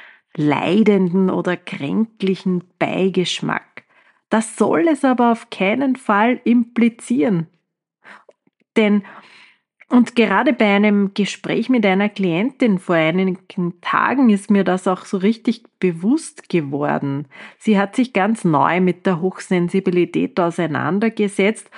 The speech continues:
und sie versteht, äh, zwar die Dinge jetzt viel besser, seit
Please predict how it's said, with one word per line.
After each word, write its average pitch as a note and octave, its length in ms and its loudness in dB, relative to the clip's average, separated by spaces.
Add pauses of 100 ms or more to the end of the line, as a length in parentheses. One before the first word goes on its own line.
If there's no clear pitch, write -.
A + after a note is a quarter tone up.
(220)
und A#3 260 2
sie B3+ 100 2
versteht, A#3+ 720 -2 (320)
äh, G#3+ 340 2
zwar F#3+ 480 0
die G#3 300 -2
Dinge C4+ 380 2
jetzt G3+ 400 -2
viel G#3+ 300 0
besser, F#3+ 760 -2
seit D#3+ 320 -2